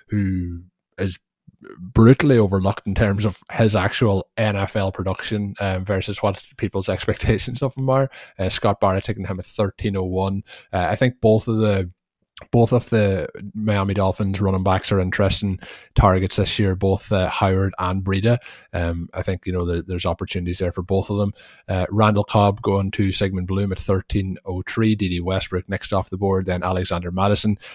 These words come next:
James Washington to Rich Rebar, and then Mike Clay taking Deshaun Jackson, A J Dillon going the way of Shawn Siegele. Again,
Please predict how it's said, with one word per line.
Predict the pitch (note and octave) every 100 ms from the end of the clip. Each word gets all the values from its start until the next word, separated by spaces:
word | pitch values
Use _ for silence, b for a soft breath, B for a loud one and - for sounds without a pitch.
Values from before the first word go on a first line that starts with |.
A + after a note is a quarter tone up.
| B
James | G2 F#2+ G2
Washington | G2 - G#2 F#2+
to | G2
Rich | F#2+ F#2 -
Rebar, | G2 G#2+ G#2+ A2 A2 G#2+
and | F#2+
then | F#2 F2+
Mike | F2 -
Clay | - G2
taking | F#2 G2 F2+
Deshaun | F2+ G2 F#2 F2+ B B B -
Jackson, | G2 F#2 - - G2 -
A | G#2+ G#2
J | A2 G2
Dillon | G2+ G2 G2+ G2+ b b b
going | G#2 G2+
the | G2
way | G2 F#2+
of | -
Shawn | A2 G2
Siegele. | - F#2+ F#2+ F#2+
Again, | G2+ G2+ G#2